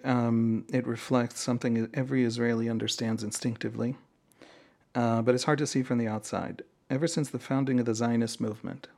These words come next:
before the founding of the Zionist movement, the very earliest Zionist proto-thinkers, the eighteen eighties, the early eighteen eighties, people like, uh,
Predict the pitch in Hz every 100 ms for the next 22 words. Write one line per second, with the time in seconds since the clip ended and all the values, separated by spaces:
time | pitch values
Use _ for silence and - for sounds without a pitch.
0 | _ _ - 135 - 220 147 120 117 113
1 | 110 110 117 110 104 - 113 110 - 113
2 | 156 180 165 170 165 127 - - 110 117
3 | 113 107 - - 123 120 110 117 110 -
4 | 95 131 - - - - - - _ -
5 | 101 127 127 113 - 110 107 101 - -
6 | 123 135 123 117 - 120 107 107 104 98
7 | - 117 117 110 107 - - - 107 -
8 | -